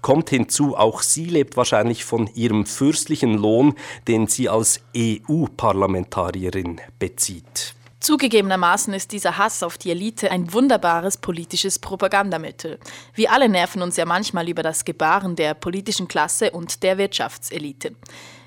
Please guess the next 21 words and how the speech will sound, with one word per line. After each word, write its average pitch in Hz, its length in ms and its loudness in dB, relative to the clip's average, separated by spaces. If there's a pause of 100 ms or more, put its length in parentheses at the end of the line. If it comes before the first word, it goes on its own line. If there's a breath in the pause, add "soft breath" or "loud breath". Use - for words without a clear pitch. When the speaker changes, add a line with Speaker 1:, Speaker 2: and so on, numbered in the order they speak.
(180 loud breath)
Speaker 2:
Wenn 208 100 4
wir 247 100 4
gerade 233 340 2
über 208 160 2
Psychologie 202 580 -2
sprechen, 160 580 -4
gibt 170 300 -12
es 165 140 -4
denn 170 160 -4
noch 170 220 -6
andere 233 460 2
psychologische 175 720 -4
Gründe, 185 420 -2 (260 loud breath)
warum 185 360 4
dieser 208 320 -2
Elitenhass 170 760 -4
bei 156 220 -6
Rechtsextremen 160 960 -6
so 196 220 -4
populär 180 580 -2
ist? - 360 -10